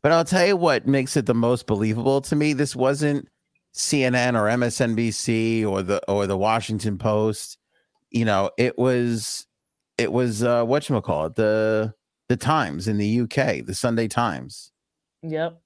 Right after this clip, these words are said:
Speaker 1: You know, it's not like they're one of these big American conglomerate things. I think this is just a bunch of stories that have been floating around forever that people are now starting to document and, and, uh, y-, you know, it's being put together and it's coming to light.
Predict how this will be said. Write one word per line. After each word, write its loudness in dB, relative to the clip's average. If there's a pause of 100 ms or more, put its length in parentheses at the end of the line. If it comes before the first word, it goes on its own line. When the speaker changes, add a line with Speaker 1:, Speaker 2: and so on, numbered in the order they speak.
(120)
Speaker 1:
You 2
know, 2
it's 0
not 4
like 2
they're 4
one 2
of -2
these 0
big 0
American 0
conglomerate 0
things. 0
I 2
think -2
this -2
is -4
just -4
a -2
bunch -2
of -2 (480)
stories 2
that 4
have 0
been 2
floating 2
around 2
forever 2
that 0
people 0
are 2
now 2
starting 2
to -2
document 0
and, -2 (680)
and, 2
uh, 2 (340)
y-, -20
you 2
know, 4
it's -2
being 0
put 0
together 2
and 2
it's -4
coming 2
to 2
light. 0